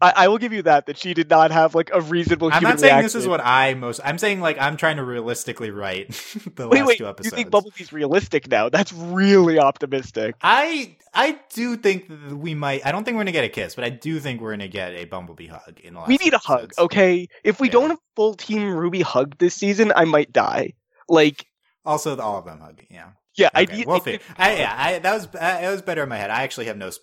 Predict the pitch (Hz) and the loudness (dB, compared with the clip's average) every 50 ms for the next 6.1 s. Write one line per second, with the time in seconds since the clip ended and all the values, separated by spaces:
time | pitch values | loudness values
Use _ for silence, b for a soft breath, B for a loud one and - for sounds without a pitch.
0 | 113 104 104 107 110 101 104 - - 101 - - 101 87 92 90 - - 101 87 | -18 -20 -16 -14 -12 -12 -12 -14 -14 -16 -16 -16 -14 -16 -16 -18 -16 -16 -16 -18
1 | 87 - 101 85 78 80 85 87 98 98 101 92 90 87 85 82 - 82 - 87 | -16 -16 -16 -16 -16 -18 -18 -16 -16 -16 -14 -16 -16 -18 -18 -18 -20 -20 -20 -20
2 | - 90 85 80 76 78 82 85 - - 117 117 113 165 175 170 - - 208 - | -20 -20 -20 -20 -20 -20 -20 -20 -20 -18 -16 -4 0 0 0 2 2 0 0 0
3 | - - - 214 - - 185 175 170 165 160 160 151 143 139 - - - 143 143 | 2 2 2 2 2 0 -2 -2 -2 -4 -2 -2 -2 -2 -4 -6 -4 -2 -2 -2
4 | 143 143 127 120 123 135 147 156 156 - 175 - 147 139 135 131 131 139 - 131 | -2 -4 -6 -6 -4 -2 -2 -2 -2 -2 -2 0 0 0 2 0 0 0 -2 -4
5 | - - 131 123 127 131 127 120 120 113 - 131 120 123 131 143 139 - 165 165 | 0 2 2 2 2 0 -4 -6 -6 -6 -4 -2 0 2 2 2 4 4 4 2
6 | 170 170 | 2 0